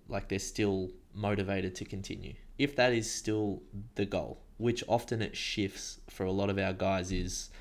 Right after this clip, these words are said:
the goal from how they look to how they feel. And that's ultimately what's most important to us, is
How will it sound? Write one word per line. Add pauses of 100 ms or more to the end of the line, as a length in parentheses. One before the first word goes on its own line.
(260)
the
goal
from
how
they
look
to
how
they
feel. (340)
And
that's
ultimately
what's
most
important (340)
to
us,
is